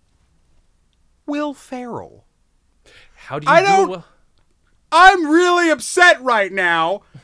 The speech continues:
Speaker 1: and I, I want, I want answers. I want the answers to my questions.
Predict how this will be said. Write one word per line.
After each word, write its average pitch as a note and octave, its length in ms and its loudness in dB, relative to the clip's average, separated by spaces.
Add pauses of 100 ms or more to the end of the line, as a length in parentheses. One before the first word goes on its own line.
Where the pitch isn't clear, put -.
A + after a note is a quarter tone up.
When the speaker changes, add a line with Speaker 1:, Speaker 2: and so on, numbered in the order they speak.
(160)
Speaker 1:
and A#3+ 160 2
I, A#3+ 200 4
I A3+ 100 0
want, C#4 540 2 (240)
I C3 60 -14
want F#3+ 460 -4
answers. F#3 680 0
I B2+ 60 -6
want E3+ 440 2
the C#3 140 -16
answers G#3+ 500 -2
to F3 180 -8
my B2+ 200 -8
questions. - 960 -6